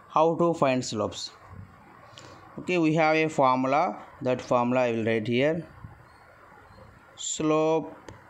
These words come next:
of a line which is of the form A X plus B Y plus C is equal to zero is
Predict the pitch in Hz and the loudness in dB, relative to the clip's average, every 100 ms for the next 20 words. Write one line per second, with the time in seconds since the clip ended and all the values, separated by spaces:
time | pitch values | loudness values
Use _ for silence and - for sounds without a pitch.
0 | - - - - - - - 127 127 127 | -20 -20 -20 -20 -20 -14 -2 0 2 0
1 | 135 131 127 120 117 120 139 180 214 226 | 0 2 2 2 2 2 2 0 -2 -4
2 | - - - - - - - - - - | -8 -20 -20 -20 -20 -20 -20 -20 -20 -10
3 | 143 139 - 180 175 156 139 127 120 123 | -6 -4 0 2 4 4 4 2 0 2
4 | 120 127 151 165 117 117 131 135 135 - | 2 2 0 0 2 2 2 2 0 -4
5 | - 143 139 151 180 196 - - - - | -6 -6 0 2 2 0 -6 -16 -20 -20
6 | - - - 117 127 131 135 135 139 139 | -20 -20 -10 -4 0 2 2 2 2 2
7 | 135 139 131 127 - 131 135 127 123 117 | 0 2 2 0 -2 -2 0 2 0 2
8 | 127 135 - 131 127 117 123 110 117 120 | 0 0 0 0 0 0 0 0 0 2
9 | 123 160 196 208 - - - - 123 131 | 2 4 2 -2 -16 -20 -14 -4 0 2
10 | 147 165 202 233 - | 2 2 2 -2 -6